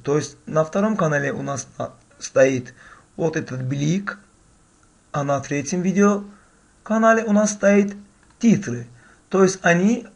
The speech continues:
одновременно все показывают на микшированном мониторе.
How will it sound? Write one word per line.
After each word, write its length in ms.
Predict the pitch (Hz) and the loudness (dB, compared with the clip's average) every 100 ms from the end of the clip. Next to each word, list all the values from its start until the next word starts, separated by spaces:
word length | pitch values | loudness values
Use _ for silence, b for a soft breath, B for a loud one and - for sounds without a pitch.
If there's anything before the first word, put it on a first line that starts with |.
| - | 0
одновременно 800 | 151 143 139 131 139 147 190 208 | 0 0 -4 -4 -4 -2 -2 -2
все 200 | 196 196 | -4 -4
показывают 600 | 143 131 139 127 160 160 | -4 -2 -2 -2 -6 -4
на 120 | 143 | -4
микшированном 760 | 143 131 - 190 170 165 165 | -4 -6 -4 -2 -2 -2 -2
мониторе. 680 | 156 170 196 202 123 185 165 | 0 2 2 0 -6 -8 -12